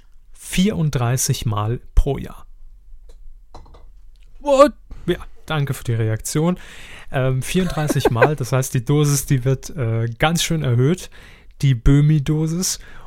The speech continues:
Speaker 1: Und powered by Glump. Und man hat ihn auch direkt für zwei Jahre verpflichtet, vertraglich. Und vielleicht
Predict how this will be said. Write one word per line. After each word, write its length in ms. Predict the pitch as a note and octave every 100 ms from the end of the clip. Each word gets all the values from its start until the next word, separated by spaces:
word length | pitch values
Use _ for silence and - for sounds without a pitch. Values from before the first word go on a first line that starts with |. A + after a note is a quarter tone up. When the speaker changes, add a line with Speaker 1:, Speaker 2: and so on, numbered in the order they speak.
| -
Speaker 1:
Und 400 | - C#3 C3+ C3+
powered 300 | - A#2+ C#3+
by 160 | B2 G#2+
Glump. 320 | B2+ C3 G#2+ - -
Und 340 | - C#3 C#3 -
man 180 | B2+ A#2
hat 160 | D#3
ihn 140 | E3 D3
auch 180 | C#3
direkt 300 | - C3+ C#3
für 380 | - - A#2+ A#2+ -
zwei 320 | - - A#2
Jahre 320 | C3+ G#2 G2+
verpflichtet, 800 | F#2+ G#2+ - C3 - - F#3 - -
vertraglich. 680 | - E3 - D3+ - F#3 - - - -
Und 160 | C3 A2
vielleicht 640 | - A2 A#2+ F#3 - -